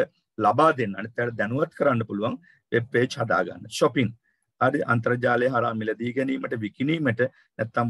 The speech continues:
භාණ්ඩ පිළිබඳ ගවේෂණය කරන්න වෙබ් පිටු හදලා තියෙනවා. කොන්ටැක්ට් ඉන්ෆර්මේෂන්, තවත් කෙනෙකුට තොරතුරු, අ, හා සම්බන්ධ වෙන්න අපිට වෙබ්සයිට් හදන්න පුළුවන්. ෆෝම් එකක් දීලා ඔයාගේ තොරතුරු මෙතන ෆිල් කරලා මේක ඇතුළට එන්න කියලා. ඒතර මෙන්න මේ වගේ අවශ්‍යතාව වෙනුවෙන්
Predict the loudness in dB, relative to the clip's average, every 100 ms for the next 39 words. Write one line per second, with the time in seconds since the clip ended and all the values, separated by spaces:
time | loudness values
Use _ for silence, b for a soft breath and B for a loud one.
0 | 2 2 2 0 -2 -4 -4 0 0 0
1 | -2 -4 -4 -2 -2 -2 -8 b _ -2
2 | -2 0 -4 -2 -2 -2 -8 -14 -16 _
3 | _ 2 2 4 2 2 0 0 -2 -2
4 | -6 -12 -14 _ _ 0 2 2 0 -2
5 | 0 -2 -4 -8 _ 0 0 0 -2 -2
6 | _ _ _ -6 -4 -2 -2 0 2 4
7 | 2 2 -2 -2 -4 -8 b _ -4 0
8 | 0 0 0 0 -2 -6 -6 -6 -2 -2
9 | -2 -8 _ 2 2 2 0 -2 0 0
10 | 2 0 b _ 2 2 0 -2 -2 -6
11 | -4 -4 -4 -4 2 4 4 2 b _
12 | -6 0 0 0 -4 -4 -6 -6 0 4
13 | 4 2 _ b b _ 0 2 2 0
14 | 0 2 2 0 -2 0 0 2 -2 -2